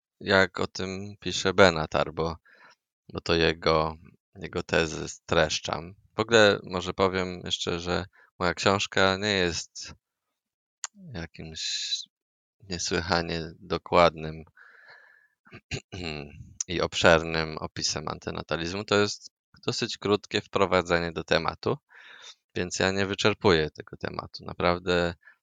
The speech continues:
wielu, wielu autorów i autorek musiałem pominąć. Skupiłem się na kilku i o aborcji pisze Benatar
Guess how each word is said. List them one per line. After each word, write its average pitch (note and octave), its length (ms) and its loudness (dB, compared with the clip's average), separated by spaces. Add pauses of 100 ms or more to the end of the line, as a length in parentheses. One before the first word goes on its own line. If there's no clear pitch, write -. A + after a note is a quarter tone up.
(160)
wielu, G2 380 4
wielu F#2+ 260 2
autorów F2 800 0
i F2+ 100 -4
autorek E2+ 640 -2 (760)
musiałem D#2+ 800 0 (460)
pominąć. D2+ 680 -6 (920)
Skupiłem F#2 500 -4
się - 160 -10
na E2+ 140 -8
kilku B2+ 500 0 (1080)
i G#2 260 -4
o F#2+ 180 0
aborcji F#2 480 2
pisze E2+ 520 0
Benatar E2 760 2